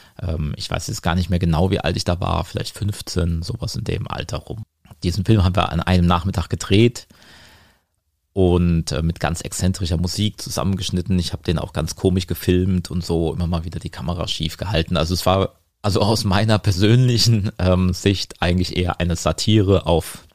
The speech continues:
Arthouse-Film. Diesen Film hab ich dann, äh, zusammengeschnitten mit Musik aus Twin Peaks, äh, tatsächlich, weil das eben ja auch meine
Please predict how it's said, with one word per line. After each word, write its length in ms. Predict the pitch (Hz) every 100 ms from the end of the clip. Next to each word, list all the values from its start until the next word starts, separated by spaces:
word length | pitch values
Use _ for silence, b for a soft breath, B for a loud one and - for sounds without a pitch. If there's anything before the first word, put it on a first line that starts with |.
| _ -
Arthouse-Film. 840 | 76 71 80 80 - - 78 80 - _ _ _ _ -
Diesen 180 | 127
Film 220 | 123 120 104
hab 120 | -
ich 120 | -
dann, 320 | 95 87 85
äh, 300 | - 80 78
zusammengeschnitten 920 | - - 156 196 156 156 156 143 147
mit 280 | 98 110 -
Musik 420 | 98 90 110 127 -
aus 240 | 85 -
Twin 280 | - 196 180
Peaks, 500 | - 165 165 - - -
äh, 300 | 98 95 92
tatsächlich, 840 | - 92 - 104 - 101 - - _ _ _
weil 300 | 98 90 85
das 160 | 82 -
eben 240 | 80 -
ja 120 | 78 -
auch 140 | -
meine 460 | 73 82 - -